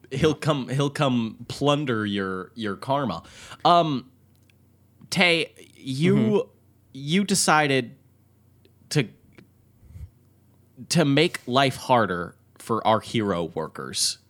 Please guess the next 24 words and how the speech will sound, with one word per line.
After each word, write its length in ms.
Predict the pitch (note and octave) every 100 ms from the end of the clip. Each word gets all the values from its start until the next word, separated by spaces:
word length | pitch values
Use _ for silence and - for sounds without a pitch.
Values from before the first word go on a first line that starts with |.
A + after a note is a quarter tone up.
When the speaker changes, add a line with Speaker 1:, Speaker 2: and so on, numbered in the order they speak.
| _ _ -
Speaker 1:
Okay? 300 | B2+ B2+ A#2
Speaker 2:
What 320 | C#3 C#3+ C3+
are 40 |
you 100 | B2+
talking 360 | A2 G2+ G2 E2
about? 260 | C#2 A1 - _ _ _ -
Speaker 1:
You 240 | B2 D3+
were 180 | D3+ D3
like, 300 | C3 B2 A2
Oh, 440 | C#3+ D3 A2+ F#2+ - A2+
eh, 220 | A2+ A2+
let's, 580 | A2 B2+ - - - -
yeah, 400 | A#2+ C#3+ A2 F2 - -
I'm 220 | A#2+ C3
gonna, 220 | C3+ A#2
I'm 100 | A#2
gonna 120 | B2+
make 200 | A#2+ A#2
this 160 | A#2+ -
difficult 460 | A#2+ A2+ G#2 E2+ -
for 140 | F#2
them. 320 | F2 D#2+ D#2+ - _ _ -
I'm 140 | A2+ A#2
gonna, 400 | B2 A#2 A2+